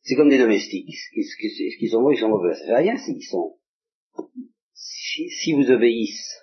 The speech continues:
ils sont bons. Et si c'est vous qui leur obéissez, évidemment, ça n'arrange pas, mais c'est pas de leur faute. Hein ? Hein ?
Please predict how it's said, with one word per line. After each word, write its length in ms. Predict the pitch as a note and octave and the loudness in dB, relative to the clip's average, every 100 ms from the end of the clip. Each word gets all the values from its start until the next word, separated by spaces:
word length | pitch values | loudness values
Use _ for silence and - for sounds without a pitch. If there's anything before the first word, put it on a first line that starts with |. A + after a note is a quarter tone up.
| _ _ | _ _
ils 100 | - | -2
sont 120 | D3+ | 2
bons. 280 | C4+ D4 - - | 2 0 -8 -12
Et 60 | A2+ | -6
si 120 | C#3 | 0
c'est 120 | D3 | 2
vous 140 | C#3+ D#3 | 2 4
qui 80 | B2+ | 6
leur 160 | B2 | 6
obéissez, 500 | B2 A#2 G#2 A2+ F#2 | 6 2 0 0 0
évidemment, 580 | - - - - - - | 0 -4 -4 -4 -2 -2
ça 100 | A2 | 0
n'arrange 260 | G2+ G#2 - | -2 -2 0
pas, 140 | F3 | 0
mais 60 | C#3 | 2
c'est 40 | |
pas 100 | B2 | 2
de 40 | A#2+ | 4
leur 200 | C3+ - | 2 4
faute. 320 | A3+ A3+ - - _ _ _ - - - - - - _ _ _ _ _ _ _ _ _ _ | 2 2 -2 -20 _ _ _ -10 -4 -2 -2 -8 -10 _ _ _ _ _ _ _ _ _ _
Hein ? 220 | - F4+ - - _ | 0 0 0 -10 _
Hein ? 180 | - - | -4 -4